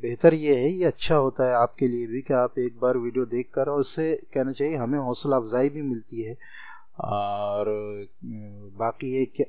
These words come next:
आपके लिए भी ये ज़्यादा अच्छा होता है कि बीच में कुछ टिप्स, कुछ आसान चीज़ें, कुछ ऐसी बातें बताई जाती हैं। ये difference between constant variable भी पता होना चाहिए आपको,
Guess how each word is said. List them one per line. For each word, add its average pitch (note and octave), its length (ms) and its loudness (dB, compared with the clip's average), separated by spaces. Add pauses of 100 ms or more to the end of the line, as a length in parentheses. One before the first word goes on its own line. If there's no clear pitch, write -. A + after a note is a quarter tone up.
आपके C3+ 440 4
लिए C3 200 2
भी B2+ 180 -6
ये C3 60 2
ज़्यादा A#2+ 300 0
अच्छा B2+ 240 -4
होता A#2+ 280 -4
है C3 60 -2
कि C3+ 120 -6
बीच A#2 340 -10
में B2 120 -6
कुछ - 380 -8
टिप्स, C3+ 320 2
कुछ - 360 -6
आसान A#2+ 500 -2
चीज़ें, C3 460 -8
कुछ B2 220 -4
ऐसी A#2 220 -2
बातें A2+ 340 -2
बताई A#2+ 280 0
जाती A2+ 360 -4
हैं। A#2+ 140 -10 (600)
ये A2 120 0
difference A#2+ 380 0
between A#2+ 280 -4 (140)
constant A2+ 400 -2
variable A2 560 -6
भी A2+ 120 -14
पता - 260 -10
होना G#2+ 160 -8
चाहिए G#2+ 340 -6
आपको, A2+ 380 -8